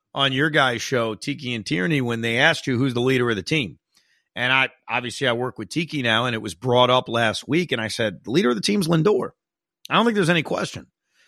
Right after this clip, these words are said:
He's the leader of the team." And, and over the last few days, and really the last few weeks and months,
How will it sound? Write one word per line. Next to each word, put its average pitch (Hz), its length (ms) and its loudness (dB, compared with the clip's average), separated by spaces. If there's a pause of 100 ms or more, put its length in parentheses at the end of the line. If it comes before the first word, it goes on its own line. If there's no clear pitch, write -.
(140)
He's 196 180 2
the 175 80 2
leader 175 260 8
of 156 60 2
the 131 60 -4
team." 180 380 -2 (600)
And, 131 160 0
and 147 140 2
over 151 100 4
the 151 80 2
last 170 300 4
few 151 180 0
days, 147 340 4
and 123 120 0
really 151 160 2
the 135 80 0
last 131 260 2
few 127 160 -2
weeks 123 240 -2
and 110 100 -2
months, 131 440 2